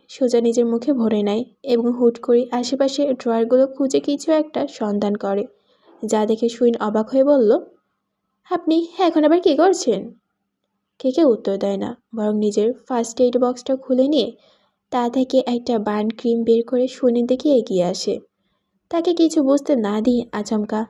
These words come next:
হাতে হ্যাচকা টান দিয়ে সুইনকে তুলে দাঁড় করায়। সুইন বোকার মতো আবারও শুধায়,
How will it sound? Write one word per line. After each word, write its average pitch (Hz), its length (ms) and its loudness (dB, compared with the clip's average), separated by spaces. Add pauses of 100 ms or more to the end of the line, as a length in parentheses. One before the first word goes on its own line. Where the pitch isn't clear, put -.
(140)
হাতে 220 520 0 (540)
হ্যাচকা 254 460 0
টান 262 220 2
দিয়ে 269 260 2
সুইনকে 277 500 0
তুলে 247 300 0
দাঁড় 214 220 -4
করায়। 214 400 -4 (380)
সুইন 302 380 -4
বোকার 277 280 2
মতো 302 400 -2 (420)
আবারও 240 320 2
শুধায়, 269 420 2